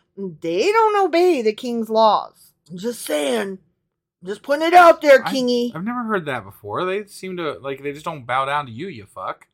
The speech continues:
Speaker 1: And they don't pay taxes, and they are separate, and they're allowed to have their own worship. And
Speaker 2: Right.
Speaker 1: You know,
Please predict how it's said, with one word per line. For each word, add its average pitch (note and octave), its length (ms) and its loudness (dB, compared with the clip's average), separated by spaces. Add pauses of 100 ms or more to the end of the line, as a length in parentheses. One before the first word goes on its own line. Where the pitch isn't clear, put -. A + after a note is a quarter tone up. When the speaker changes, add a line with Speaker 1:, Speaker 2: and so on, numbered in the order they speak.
(140)
Speaker 1:
And A#3+ 200 -6
they A#3 120 0
don't A#3 400 -2 (240)
pay G3+ 260 -4
taxes, D#4+ 800 -4
and A#3+ 160 -6
they G3 220 -6
are G#3 240 0
separate, C#4+ 600 0
and B3 100 -8
they're G#3 140 0
allowed G3 240 0
to G3 80 -8
have F#3+ 160 -6
their E3+ 120 -8
own E3+ 220 -12
worship. B3+ 640 -2 (420)
And F#3+ 280 -2
Speaker 2:
Right. - 120 -16 (320)
Speaker 1:
You B3 140 -8
know, G3 260 -4